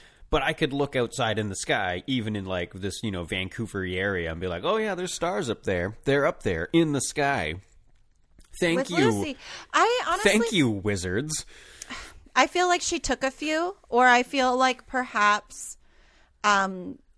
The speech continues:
Speaker 2: they may have put them back in a different order. And I guess we just wouldn't know.
Speaker 1: Yeah, I mean,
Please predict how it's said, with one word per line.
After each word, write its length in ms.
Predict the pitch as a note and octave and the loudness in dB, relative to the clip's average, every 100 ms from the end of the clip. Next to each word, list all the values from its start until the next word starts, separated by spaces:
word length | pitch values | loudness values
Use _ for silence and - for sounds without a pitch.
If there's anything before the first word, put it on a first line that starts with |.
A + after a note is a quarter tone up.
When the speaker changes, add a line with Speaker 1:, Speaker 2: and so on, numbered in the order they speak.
| A3+ G#3 | -20 -6
Speaker 2:
they 480 | G#3+ F#3+ F#3 F3+ - _ _ _ | -4 -2 -4 -6 -10 _ _ _
may 420 | G#3 G#3+ G3+ F#3+ | -8 -4 0 0
have 220 | G#3+ A3 G#3+ | 0 -4 -4
put 160 | B3 | -8
them 160 | A3+ G3+ | -6 -6
back 380 | - E3+ E3 - | 0 2 2 -2
in 100 | F3+ | -12
a 80 | F3 | -10
different 340 | E3+ - E3 | -12 -12 -14
order. 520 | - F3 E3+ G#2+ F#2 F#3+ - | -8 -8 -6 -8 -10 -14 -6
And 140 | G#3 | -2
I 80 | G#3 | -2
guess 260 | A3 G#3+ - | -2 -4 -4
we 80 | |
just 240 | A#3 G#3+ G3+ | -8 -8 -8
wouldn't 320 | F3 D#3+ D3 | -10 -10 -12
know. 260 | E2 - F#3+ _ _ _ _ _ _ - | -16 -16 -20 _ _ _ _ _ _ -8
Speaker 1:
Yeah, 480 | B2 D3 C#3+ C#3+ C#3 | 0 2 2 2 2
I 60 | C#3+ | 4
mean, 180 | D3 | 4